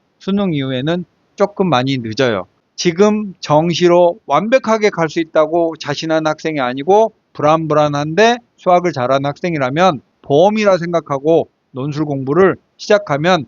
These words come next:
지금부터 공부를 해도 삼 개월 수능 전에 할 수 있고 수능 이후에 마무리할 수 있기 때문에 합격 확률을 많이 높일 수 있다고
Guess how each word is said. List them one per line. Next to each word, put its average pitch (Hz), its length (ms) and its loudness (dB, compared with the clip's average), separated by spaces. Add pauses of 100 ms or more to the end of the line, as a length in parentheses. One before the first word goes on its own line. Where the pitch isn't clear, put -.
(220)
지금부터 247 400 0
공부를 190 360 2
해도 202 360 4 (220)
삼 202 240 -6
개월 196 240 4
수능 185 320 -6
전에 160 200 0
할 156 140 0
수 156 120 -10
있고 202 420 0 (180)
수능 214 340 -4
이후에 156 400 0 (140)
마무리할 156 500 2
수 151 120 -8
있기 - 160 -8
때문에 165 500 0 (220)
합격 175 340 -4
확률을 160 380 0 (440)
많이 165 300 0
높일 190 320 2
수 - 100 -6
있다고 147 540 0